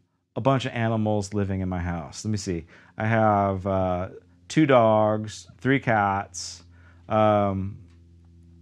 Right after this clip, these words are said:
two possums that you're not supposed to know about, a bunch of fish. Uh, we had a bird that got away, but we have, uh, we have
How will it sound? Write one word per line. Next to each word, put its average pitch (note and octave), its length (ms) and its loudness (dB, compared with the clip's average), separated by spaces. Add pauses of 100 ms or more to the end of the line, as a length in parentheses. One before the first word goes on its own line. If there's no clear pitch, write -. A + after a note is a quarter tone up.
(1080)
two E3+ 160 2
possums A#2 760 2
that F#2 120 -8
you're G#2+ 80 -6
not G2+ 180 -6
supposed G#2 360 -8
to G#2 60 -10
know F#2 220 -6
about, F2+ 460 -6 (340)
a G2 80 -8
bunch A#2 320 0
of A2+ 100 -4
fish. F#2+ 600 -6 (300)
Uh, G#2 240 -2
we A2 80 0
had C3 180 4
a A#2 40 2
bird G#2 300 0
that G#2 80 -10
got F#2+ 220 -2
away, F2 420 -4 (280)
but A#2 100 2
we B2+ 100 4
have, C3 120 0
uh, C3 200 4
we C#3+ 100 0
have A#2+ 120 0